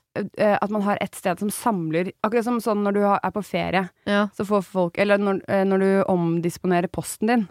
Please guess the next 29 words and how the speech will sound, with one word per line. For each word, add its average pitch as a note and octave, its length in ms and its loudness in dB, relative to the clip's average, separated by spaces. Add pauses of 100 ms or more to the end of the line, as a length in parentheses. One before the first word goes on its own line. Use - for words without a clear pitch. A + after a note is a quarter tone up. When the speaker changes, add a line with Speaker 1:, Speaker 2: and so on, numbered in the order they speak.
(140)
Speaker 2:
Mm. B3 280 4 (140)
Speaker 1:
til G#3+ 140 0
en A3 160 -2
annen F3+ 360 2
adresse F#3+ 560 -4 (160)
midlertidig. G#3 720 0
Sånn - 160 0
Speaker 2:
Ja. D4 100 8
Speaker 1:
burde B3+ 160 4
det A3+ 80 2
vært, A#3 180 0
sånn A3 80 -4
at F#3 60 -8
du, G#3+ 120 -10
hvis G#3+ 180 -6
du A#3 60 -4
får G3+ 220 -2
noe G3 100 -2
på F#3+ 100 -2
WhatsApp, F#3 420 -4 (400)
så A3+ 80 2
går F3 300 4
den G3+ 100 2
inn E3 200 4
i - 20 0
S E3 180 -4
M F#3 80 0
S-innboksen E3+ 720 -4
din. B3 220 2